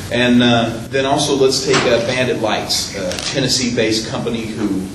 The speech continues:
provides lights for world tours for the biggest names that's ever played music around the thing. Tonight they are debuting what they call the Green Monster. This Green Monster is a new technology in lighting where the whole rig can actually change colors,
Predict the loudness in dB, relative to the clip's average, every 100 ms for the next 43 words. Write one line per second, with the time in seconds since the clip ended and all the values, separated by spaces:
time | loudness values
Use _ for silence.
0 | -10 -6 0 0 0 0 0 0 -2 0
1 | 0 -2 0 2 2 2 2 2 0 -2
2 | -4 -2 0 2 2 0 -2 -2 -2 -2
3 | -4 -6 -6 -6 -6 -6 -8 -12 -12 -12
4 | -12 -4 0 2 0 -2 -4 -4 -4 -4
5 | -2 0 0 0 -2 -2 2 2 2 2
6 | 2 2 0 0 -4 -4 -6 -6 -4 -2
7 | -2 -2 -2 -4 -4 -4 -4 -8 -8 -10
8 | -12 -14 -14 -6 -4 0 2 4 2 2
9 | 0 0 0 0 0 0 0 -2 -2 -2
10 | -4 -4 -4 -6 -4 -2 -2 -2 0 2
11 | 2 4 2 0 -2 -4 -4 -4 -4 -4
12 | -4 -4 -4 -2 -2 -4